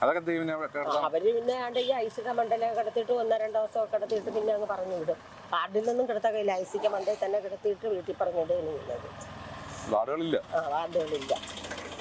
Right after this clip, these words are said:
Speaker 2: വാർഡുകളിൽ കിടത്താൻ സ്ഥലമില്ല. പിന്നെ പാവങ്ങളൊക്കെ വന്നാൽ നാനൂറ്റമ്പത് രൂപ, അഞ്ഞൂറ് രൂപ അടുത്ത് പേ വാർഡ് എടുക്കാൻ പറ്റുമോ? അവർക്ക് അന്നന്ന് നിത്യവൃത്തിക്ക് തന്നെ വേലയും കൂലിയില്ല നമ്മളെ നാട്ടിൻ പുറത്ത്. പിന്നെ എങ്ങനെ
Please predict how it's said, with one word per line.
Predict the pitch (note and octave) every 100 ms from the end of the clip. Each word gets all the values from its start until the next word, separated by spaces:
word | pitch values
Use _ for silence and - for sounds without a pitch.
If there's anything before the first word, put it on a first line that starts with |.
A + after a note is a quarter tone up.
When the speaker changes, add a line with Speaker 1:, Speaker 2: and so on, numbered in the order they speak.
| -
Speaker 2:
വാർഡുകളിൽ | E3+ E3+ G3+ A#3 C4+ -
കിടത്താൻ | A#3+ A#3+ D4
സ്ഥലമില്ല. | D#4+ - G#3+ A#3 F3+ C#3 A2+ - -
പിന്നെ | F3+ F#3+
പാവങ്ങളൊക്കെ | G3 F#3+ G#3 A3 A3 A3+
വന്നാൽ | G#3+ G#3+
നാനൂറ്റമ്പത് | G#3+ G3+ G3+ G3+ G#3 G3+
രൂപ, | G3 G#3
അഞ്ഞൂറ് | G3 G#3 F#3+
രൂപ | G3+
അടുത്ത് | F#3+ F3+
പേ | F#3
വാർഡ് | F3+ F3 D3+
എടുക്കാൻ | C#3 D3 C#3
പറ്റുമോ? | B2 - D3 D#3+ - - - - -
അവർക്ക് | C3+ D3+ E3+
അന്നന്ന് | F#3 E3+ F3+ G3 G#3 F#3
നിത്യവൃത്തിക്ക് | D#3+ F#3 F3+ G3 G3
തന്നെ | G3 G3
വേലയും | E3+ D#3 F#3 F#3+
കൂലിയില്ല | G3 G#3+ F#3+ E3+
നമ്മളെ | D#3 D#3
നാട്ടിൻ | C#3+ C#3 C3 C#3+
പുറത്ത്. | - - - - - - - - - -
പിന്നെ | F3 F3
എങ്ങനെ | F3+ F#3+